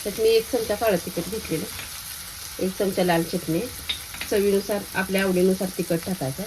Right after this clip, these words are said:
एक अर्धा चमचा हळद टाकली. छान असं हळद चटणी मीठ मिक्स करून घेतलेलं आहे. तर आपण आता ही कुरवडीचा चुरा, इथलं पाणी कमी करून टाकून घ्यायचं आपल्याला.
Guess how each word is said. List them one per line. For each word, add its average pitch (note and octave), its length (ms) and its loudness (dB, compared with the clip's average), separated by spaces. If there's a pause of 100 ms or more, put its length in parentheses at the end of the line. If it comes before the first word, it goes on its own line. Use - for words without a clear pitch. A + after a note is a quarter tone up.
(480)
एक F#3+ 120 -2
अर्धा F#3 260 4
चमचा F#3 380 0
हळद F3+ 180 4 (100)
टाकली. F#3 260 -2 (2000)
छान G3 140 2
असं G3+ 180 0
हळद G3+ 260 2 (100)
चटणी A#3 220 0
मीठ G3 240 0
मिक्स G3 220 0
करून G3+ 340 -2
घेतलेलं F3 340 0
आहे. - 960 -8
तर G#3 80 2
आपण G3+ 200 0
आता G3 140 -2
ही A#3 100 -4 (100)
कुरवडीचा G#3 460 4
चुरा, G#3+ 300 -2 (1400)
इथलं G3 160 -4
पाणी G3 320 4
कमी G3+ 280 4
करून A#3 260 8
टाकून G3 380 4
घ्यायचं F3+ 260 0
आपल्याला. E3 280 -2